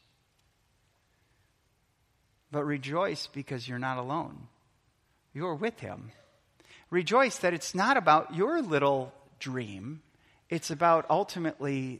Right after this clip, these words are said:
the plan of God revealed throughout all the generations, now fulfilled in Jesus Christ. You get to be a part of that.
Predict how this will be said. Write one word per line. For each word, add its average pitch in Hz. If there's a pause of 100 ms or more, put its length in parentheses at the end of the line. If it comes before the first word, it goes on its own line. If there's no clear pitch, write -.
(120)
the 123
plan 180
of 131
God 113 (540)
revealed 131
throughout 123
all 117
the 127
generations, 113 (400)
now 113
fulfilled 120
in 113
Jesus 113
Christ. -
You 147
get 147
to 151
be 143
a -
part - (160)
of 98 (140)
that. -